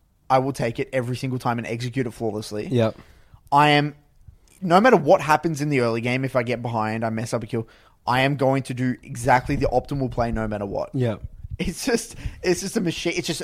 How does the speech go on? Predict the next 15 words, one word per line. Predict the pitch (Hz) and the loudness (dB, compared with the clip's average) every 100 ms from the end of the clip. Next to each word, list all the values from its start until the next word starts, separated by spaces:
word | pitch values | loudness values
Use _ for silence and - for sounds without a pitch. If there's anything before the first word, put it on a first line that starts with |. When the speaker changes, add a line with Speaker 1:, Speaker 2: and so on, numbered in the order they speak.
| 165 | -8
Speaker 1:
m-, | 147 143 143 | -6 -6 -8
robotic. | 139 147 143 139 175 - - | 0 2 6 6 4 0 -2
Speaker 2:
Yeah, | 139 131 - | 2 0 -2
it's, | - - | -10 -2
it's | 117 107 107 | 0 0 0
literally | 110 110 | 0 2
a | |
robot. | 101 104 | 2 2
Speaker 1:
So | 98 202 | 4 4
poised. | - 190 127 | 4 0 0
He | 180 | 2
d-, | 190 | 2
Speaker 2:
Yeah. | 113 | 4
Speaker 1:
he | 202 | 4
doesn't, | 208 220 | 4 2